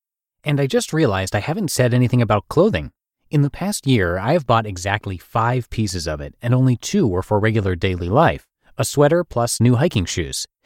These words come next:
The other three were for a wedding and something to wear for T V interviews and book tour stuff. So to this end, I don't stockpile or buy multiples of anything. I simply buy what I need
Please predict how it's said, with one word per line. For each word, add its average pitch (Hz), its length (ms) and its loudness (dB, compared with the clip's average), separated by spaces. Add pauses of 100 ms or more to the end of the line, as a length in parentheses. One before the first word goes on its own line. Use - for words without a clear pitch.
(140)
The 147 160 0
other 214 160 -2
three 98 260 0
were 92 240 2
for 92 220 0
a 90 40 2
wedding 151 400 2
and 104 280 -4
something 113 320 2
to 98 60 0
wear 101 180 0
for - 180 -6
T - 200 0
V 117 140 4
interviews 80 480 -2
and 87 200 -6
book - 180 0
tour 80 220 -6
stuff. - 320 -4 (500)
So 165 220 2
to - 120 -6
this 208 220 -4
end, 123 300 4
I 151 100 -2
don't 175 240 -2
stockpile 95 760 -2
or 98 200 -4
buy 113 200 0
multiples 101 540 -4
of 80 80 -8
anything. 76 500 -10
I 104 100 -8
simply 123 340 -2
buy 110 300 0
what 165 180 -2
I 170 80 0
need 98 340 0